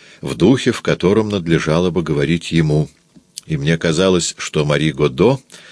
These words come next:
так и воспринимала мои слова и меня — посланного к ней Адрианом для того, чтобы эта поездка могла состояться, считала просто за его подголоска.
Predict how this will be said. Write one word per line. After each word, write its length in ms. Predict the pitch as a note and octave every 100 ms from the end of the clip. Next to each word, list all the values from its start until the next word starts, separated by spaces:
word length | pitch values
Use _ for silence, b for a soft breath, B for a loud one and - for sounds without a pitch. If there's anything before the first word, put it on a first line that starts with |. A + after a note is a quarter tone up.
| B B
так 240 | F2 G#2+ A#2+
и 40 |
воспринимала 760 | A#2 - G2+ A2+ A2+ F2 F2+ F2+
мои 220 | F2+ F2+
слова 540 | - C#2 D#2 E2 E2+ - -
и 100 | D#2+
меня — 500 | D2 D2 C#2+ D2 D#2 - b b b b _
посланного 720 | D#2+ D#2+ - D#2 D2+ D2 D2
к 120 | -
ней 300 | C#2 C#2+ D2
Адрианом 680 | - C#2+ D2 C#2 D#2 F#2 E2+
для 160 | D2
того, 260 | C#2 D2+ D#2+
чтобы 300 | - D2+ C#2+
эта 160 | C#2+ -
поездка 640 | D2 C2 D#2+ - - D#2+
могла 360 | C#2+ C#2 C#2+
состояться, 840 | C#2 - - B1+ B1+ C2+ - - - - B B B B
считала 580 | - - D2 D2+ A2 A#2+
просто 640 | - D#2 F2 - G#2+ G#2+ - b b b b b -
за 220 | - D2
его 340 | C2+ B1+ D#2 - _
подголоска. 880 | E2+ C#2+ D2 D2+ C2 A#1+ - -